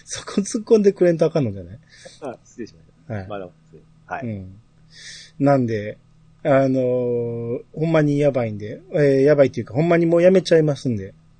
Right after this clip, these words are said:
Speaker 2: うん。
Speaker 1: だから、十一、で、土曜日十二日の二十三時五十九分まで。
Speaker 2: ええ。うん。
Speaker 1: 今回に関しては、
Speaker 2: うん。
Speaker 1: あの、次元設定できるんで、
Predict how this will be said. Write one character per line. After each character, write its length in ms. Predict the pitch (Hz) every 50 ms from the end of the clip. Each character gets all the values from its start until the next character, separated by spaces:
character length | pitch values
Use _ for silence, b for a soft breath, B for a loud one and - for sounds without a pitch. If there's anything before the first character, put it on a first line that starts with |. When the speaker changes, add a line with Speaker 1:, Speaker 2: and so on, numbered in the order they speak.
| _ _ -
Speaker 2:
う 60 | 120
ん。 200 | 123 107 80 71 _ _ _ _ _ - - _ _ _ _ _ _ _ _ _ _ _ _ _ _ _ _ _ _ _ _ _ _ _ _ _ _ - 165
Speaker 1:
だ 80 | 147 139
か 60 | 131
ら、 100 | 131 127
十 1400 | 127 127 151 185 196 190 190 185 190 185 190 190 185 185 185 185 185 185 185 190 185 185 190 202 202 185 180 190 - _ -
一、 400 | 208 160 151 - 185 175 202 - 156
で、 360 | 139 160 139 135 135 135 131
土 100 | 127 147
曜 160 | 180 202 190 151
日 100 | 127 113
十 260 | 117 156 165 170 165
二 180 | 165 175 185
日 320 | 185 180 143 - - - 123
の 300 | 135 147 139 117 104 - _ _ _ _ _ _ _ - -
二 160 | 156 160 165
十 180 | 160 160 143 131
三 300 | - - 147 143 143 131
時 120 | 147 120
五 120 | 113 143 139
十 180 | 135 147 131
九 200 | - - 175 151
分 140 | 127 123 113
ま 80 | 107 101
で。 80 | 98
Speaker 2:
え 20 | 98 - _ _ _ _ _ _ _ _ _ 110
え。 40 | 107
う 20 |
ん。 140 | 95 - _ -
Speaker 1:
今 240 | - 247 247 226
回 220 | 185 - 151 131 120
に 80 | 117
関 240 | - - 135 135 117
し 100 | - -
て 60 | 120
は、 320 | 110 120 123 117 107 98 104 _ _ _ _ _ _ -
Speaker 2:
う 60 | 120
ん。 80 | 110 - _ _ _
Speaker 1:
あ 60 | 156 143
の、 600 | 131 127 123 123 123 123 123 123 123 123 123 123
次 160 | 147 185 196
元 200 | 214 214 208 190
設 200 | - 202 185 -
定 120 | - 123
で 140 | 107 123 123
き 140 | - - 131
る 120 | 123 117 107
ん 80 | 101
で、 300 | 101 107 107 98 98 -